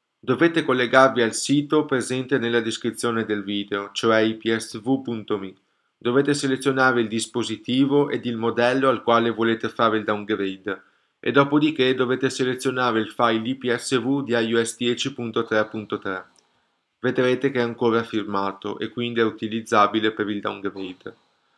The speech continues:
Una volta scaricato, spostatelo qua sulla scrivania. Bisogna semplicemente tenere premuto il tasto d'accensione più il tasto home per dieci secondi.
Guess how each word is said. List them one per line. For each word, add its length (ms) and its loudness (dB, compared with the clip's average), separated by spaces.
Una 220 2
volta 300 6
scaricato, 1080 4
spostatelo 800 2
qua 160 6
sulla 240 0
scrivania. 680 -2
Bisogna 400 2
semplicemente 840 0
tenere 320 0
premuto 440 0
il 80 -2
tasto 360 2
d'accensione 720 -2
più 120 -2
il 80 -4
tasto 440 0
home 280 0
per 180 -2
dieci 320 -4
secondi. 600 -8